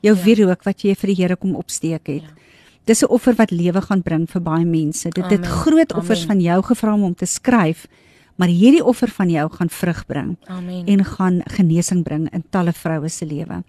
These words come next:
Speaker 2: Ja.
Speaker 1: En natuurlik ook die manne wat skuldig voel omdat hulle dalk 'n meisie se lewe verwoes het.
Speaker 2: Ja.
Speaker 1: Daar's vryheid, daar
Speaker 2: Ja.
Speaker 1: is bevryding, daar's genesing, daar's vergifnis. Iemand wat daarvan kan getuig is Natasha Fik.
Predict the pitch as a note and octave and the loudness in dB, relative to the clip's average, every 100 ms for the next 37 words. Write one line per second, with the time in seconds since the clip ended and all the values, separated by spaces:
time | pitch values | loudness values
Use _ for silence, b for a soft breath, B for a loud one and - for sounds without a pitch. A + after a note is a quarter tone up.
0 | B F3+ E3+ B B B D4+ D#4 D4+ C4 | B -20 -20 B B B 2 2 0 0
1 | C4+ C4 G#3+ C4+ E3 E3 - - F3+ F#3 | 4 6 6 6 4 2 -6 -8 -4 -6
2 | - - B3 D#4 C#4 - F3 D#3+ F#3 F#3+ | -6 0 2 2 0 -4 -4 -4 -4 -2
3 | G3 G3 G#3 G3 G3+ A3 - F#3 E3+ F3 | -2 -2 0 0 0 -4 -4 -4 -4 -4
4 | F3 F#3+ F#3 G#3 - C#3 E3+ F3 E3 F#3 | -6 -6 -2 -2 -2 -6 -6 -14 -6 -2
5 | A#3+ C#4 - B3+ C4+ C#4 F3 - _ _ | 0 -2 -8 -4 0 0 -2 -6 _ _
6 | F#3+ - - F3 A3+ B3+ C4 A#3+ E3 D3 | -4 -2 -4 2 2 2 2 2 2 -2
7 | E3+ F3 A3 - C4 G#3 F#3+ C4 - E3+ | -4 0 0 2 4 4 4 2 2 -2
8 | E3+ G3+ - - D4 - - D3 E3 - | -2 -4 -6 -4 -4 -4 -6 -4 -6 -12
9 | b b b b b b D#4 D#4 D#4 - | b b b b b b 2 4 2 2
10 | G#3 G3+ G3 G#3 - F#3 - - F3 E3 | 2 2 2 -2 -2 -4 -4 -4 -4 -4
11 | - F3+ F3+ - E3+ F3 E3+ - D#3 - | -6 -6 -6 -4 -4 -4 -6 -6 -8 -8